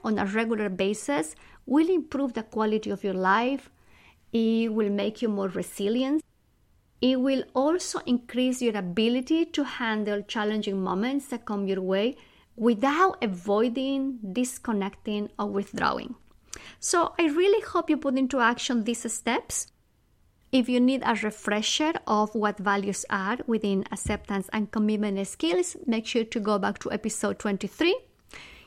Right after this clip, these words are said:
If you are concerned about being able to take action, I will invite you to visualize yourself taking all the steps that you need to complete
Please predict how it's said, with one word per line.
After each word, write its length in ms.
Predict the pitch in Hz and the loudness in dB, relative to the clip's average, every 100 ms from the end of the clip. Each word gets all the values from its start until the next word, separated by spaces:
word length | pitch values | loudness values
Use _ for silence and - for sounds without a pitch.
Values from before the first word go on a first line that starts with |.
| - - | -4 0
If 180 | 226 269 | 2 2
you 200 | 277 269 | 4 4
are 140 | 262 | 4
concerned 800 | 262 220 202 - - 285 349 - | 0 0 0 0 0 2 2 2
about 720 | 214 190 202 202 202 208 - | -2 0 0 2 2 0 0
being 200 | 202 220 - | 2 2 4
able 300 | 214 202 220 | 2 2 0
to 140 | 208 - | -4 -6
take 480 | - 214 220 233 - - | -8 0 2 2 -2 -6
action, 520 | 196 294 - - 302 440 659 - - - - | -4 -4 -2 -2 0 0 -2 -14 -20 -20 -6
I 140 | - 208 | -2 4
will 200 | 220 208 | 4 6
invite 360 | 196 202 214 | 4 4 2
you 60 | 220 | 0
to 140 | 226 | 0
visualize 880 | 185 220 269 277 247 214 202 202 - | 2 2 2 2 0 0 0 -2 -2
yourself 640 | 196 - - 311 254 - - | -4 -2 2 4 4 2 -2
taking 600 | 214 214 233 214 220 - - _ | -2 0 0 2 2 -2 -12 _
all 320 | 247 285 330 | 2 4 4
the 120 | 311 311 | 4 2
steps 520 | - 339 294 - - | 0 2 0 0 -4
that 100 | 226 | -2
you 140 | 214 | 0
need 360 | 202 240 254 226 - | 2 4 4 0 -4
to 80 | 233 | -6
complete 580 | - 202 190 285 302 | -2 -4 0 2 2